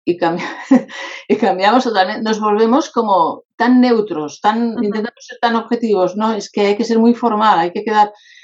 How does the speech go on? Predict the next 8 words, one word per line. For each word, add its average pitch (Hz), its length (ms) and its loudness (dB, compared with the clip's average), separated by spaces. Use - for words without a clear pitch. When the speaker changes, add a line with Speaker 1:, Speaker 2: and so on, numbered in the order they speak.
Speaker 1:
que 220 120 -2
al 208 100 0
final 220 540 0
esa, 190 340 -4
esa 185 340 -2
comunicación 196 640 0
no 202 120 -4
conecta 151 460 -4